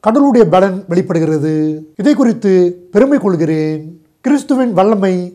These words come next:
என்னில் தங்கும் என்று நம்பிக்கை கொண்டிருக்கிறேன் என்றார். எந்த பலவீனத்திலும், இகழ்ச்சியிலும், இடரிலும், இன்னலிலும், நெருக்கடியிலும் கிறிஸ்துவை முன்னிட்டு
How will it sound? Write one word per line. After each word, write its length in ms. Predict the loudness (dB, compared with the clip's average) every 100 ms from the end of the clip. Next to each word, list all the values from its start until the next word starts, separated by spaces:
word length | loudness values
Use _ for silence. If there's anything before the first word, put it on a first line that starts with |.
| _ -2
என்னில் 380 | 2 2 0
தங்கும் 340 | -2 -2 0 0
என்று 600 | -2 0 0 0 -4 -10 -8
நம்பிக்கை 380 | -4 2 2 2
கொண்டிருக்கிறேன் 720 | -2 -2 -2 -2 0 -2 -6
என்றார். 680 | -10 -6 -4 -2 -4 -8 -12 _ -4
எந்த 300 | -2 4 4
பலவீனத்திலும், 840 | 4 2 2 0 0 0 -2 -6 -14 -4
இகழ்ச்சியிலும், 760 | 2 2 2 0 0 0 -2 -12 _ -6
இடரிலும், 840 | 2 4 4 4 0 -2 -8 -14 _ -4
இன்னலிலும், 760 | 0 2 2 2 0 -2 -10 _ -2
நெருக்கடியிலும் 840 | 0 2 2 2 2 -2 -6 -12 -8
கிறிஸ்துவை 460 | -4 -2 0 0 2
முன்னிட்டு 760 | 0 -2 0 0 0 -2 -6